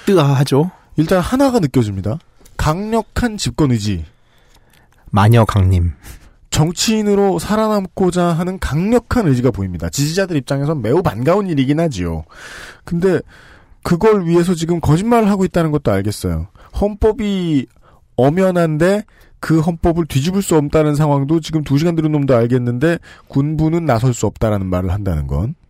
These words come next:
Speaker 2: 나를 믿어달라
Speaker 1: 음.
Speaker 2: 라는 거잖아요. 근데 믿기엔 한게 너무 없기도 하고 일단.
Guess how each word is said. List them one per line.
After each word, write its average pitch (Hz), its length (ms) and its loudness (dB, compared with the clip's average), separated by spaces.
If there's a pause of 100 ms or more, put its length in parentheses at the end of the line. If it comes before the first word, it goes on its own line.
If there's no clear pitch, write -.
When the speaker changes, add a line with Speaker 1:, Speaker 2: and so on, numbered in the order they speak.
(800)
Speaker 2:
나를 151 320 2
믿어달라 143 640 0 (560)
Speaker 1:
음. 95 160 0 (260)
Speaker 2:
라는 143 220 4
거잖아요. 76 540 -4 (1080)
근데 196 220 -2
믿기엔 190 600 -2
한게 269 400 0
너무 165 300 2
없기도 139 320 0
하고 - 340 -2
일단. 71 800 -6